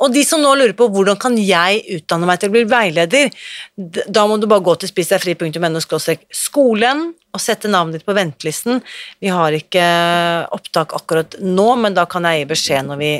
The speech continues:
starter igjen. Men uansett, ehm, Ann-Kristin, til de som nå starter, eh, hva vil du si er ditt, eh, viktigste tips? Enten de som nå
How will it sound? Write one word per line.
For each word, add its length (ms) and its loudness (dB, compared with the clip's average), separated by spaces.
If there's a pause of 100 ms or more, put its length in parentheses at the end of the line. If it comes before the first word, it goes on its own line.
(100)
starter 600 -4
igjen. 220 -2 (720)
Men 200 0
uansett, 540 0 (100)
ehm, 680 -2 (240)
Ann-Kristin, 560 0
til 120 -8
de 140 -2
som 220 -2
nå 120 0
starter, 760 -2 (640)
eh, 640 2
hva 340 2
vil 220 -4
du 240 -2
si 300 0
er 240 2
ditt, 340 -6
eh, 720 2
viktigste 560 -4
tips? 380 -4
Enten 340 -2
de 140 2
som 180 -4
nå 300 0